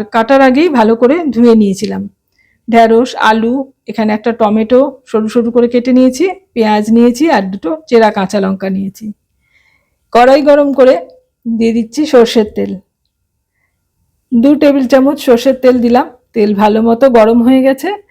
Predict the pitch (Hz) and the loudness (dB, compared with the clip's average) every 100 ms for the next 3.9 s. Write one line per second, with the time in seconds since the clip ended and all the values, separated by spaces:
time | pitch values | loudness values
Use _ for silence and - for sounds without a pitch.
0 | _ _ _ - 247 277 311 277 285 320 | _ _ _ 2 4 4 0 -4 -2 -2
1 | 392 _ _ _ - 233 233 269 269 311 | -6 _ _ _ -6 -6 -2 -2 -2 -4
2 | - 220 214 - 202 196 202 _ - - | 0 0 0 -4 -4 -4 -6 _ -6 -6
3 | - 294 294 226 220 202 185 190 202 | -2 -4 -4 -2 0 0 0 -4 -8